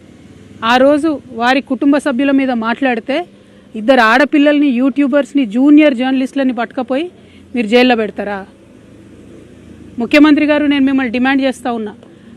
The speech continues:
మీరు తక్షణమే మల్లన్న గారిని అరెస్ట్ చేయకపోతే, మల్లన్న గారితో ఈ మాటలు మాట్లాడించింది మీరే అని కూడా తెలంగాణ ఆడబిడ్డలు అందరూ అనుకునేటటువంటి పరిస్థితి వస్తుంది.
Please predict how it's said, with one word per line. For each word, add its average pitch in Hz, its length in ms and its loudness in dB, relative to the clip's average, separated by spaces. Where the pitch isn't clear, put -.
మీరు 254 180 2
తక్షణమే 302 640 2
మల్లన్న 269 440 0
గారిని 269 240 0
అరెస్ట్ 254 460 -2
చేయకపోతే, 240 640 -6
మల్లన్న 285 420 6
గారితో 302 280 2
ఈ 277 140 2
మాటలు 262 400 2
మాట్లాడించింది 285 760 4
మీరే 302 360 6
అని 294 100 2
కూడా 285 180 0
తెలంగాణ 262 460 -2
ఆడబిడ్డలు 240 440 -4
అందరూ 226 340 -6
అనుకునేటటువంటి 254 680 0
పరిస్థితి 220 420 -8
వస్తుంది. 202 300 -14